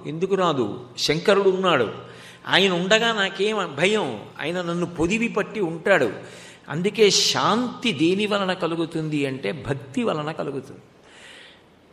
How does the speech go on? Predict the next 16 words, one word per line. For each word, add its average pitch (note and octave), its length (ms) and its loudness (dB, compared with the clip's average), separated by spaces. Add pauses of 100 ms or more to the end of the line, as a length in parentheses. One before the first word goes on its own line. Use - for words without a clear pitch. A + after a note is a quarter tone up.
(340)
చూడండి, G3+ 300 -2
పిల్లవాడు F#3 800 2 (160)
అమ్మ F3+ 260 4 (140)
చీరతో G3 320 4
ఆడుకుంటాడు, D3+ 600 -2 (260)
అమ్మ F3+ 220 0
చెప్పుల్లో G3 600 0
కాళ్ళెడతాడు, D#3 760 -2 (960)
అమ్మ F#3 280 4
వాడేటటువంటి G#3 840 2
వస్తువులు G#3 520 -2
తీసుకుంటాడు. D3+ 720 -4 (320)
ఆఖరికి G3 580 0
వాడికి F3+ 320 -2
ఏమీ G3 540 6
అక్కర్లేదు. D#3 560 -2